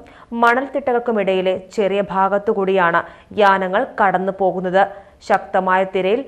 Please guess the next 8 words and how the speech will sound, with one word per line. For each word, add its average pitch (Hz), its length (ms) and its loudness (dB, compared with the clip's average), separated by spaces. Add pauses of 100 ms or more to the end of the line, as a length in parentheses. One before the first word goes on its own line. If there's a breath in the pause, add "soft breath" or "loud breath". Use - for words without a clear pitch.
(300 loud breath)
ചെറുവള്ളങ്ങൾ 196 640 2 (180)
അപകടത്തിൽപ്പെടുന്നതും 196 920 0 (120)
പതിവാണ്. 190 480 2 (400 loud breath)
മണൽത്തിട്ടകൾ 190 760 2
മൂലം 190 240 2 (380 loud breath)
ചെറുവള്ളങ്ങൾക്കുൾപ്പെടെ 220 1120 2 (220)
ഇതുവഴി 196 320 0 (120)
കടന്നു 208 300 2